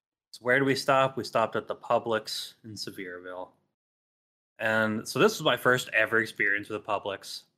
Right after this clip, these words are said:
I've heard tons of good things about Publix,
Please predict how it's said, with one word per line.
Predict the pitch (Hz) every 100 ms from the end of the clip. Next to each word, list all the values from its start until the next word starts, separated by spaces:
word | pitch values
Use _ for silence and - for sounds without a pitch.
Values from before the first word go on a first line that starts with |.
| _ _ _ _ _ _ _ _ _
I've | 117 117
heard | 123 113 110 - - -
tons | 143 143 135 117 113
of | 101
good | - 98 -
things | 92 90
about | 87 90 -
Publix, | 98 90 92 - -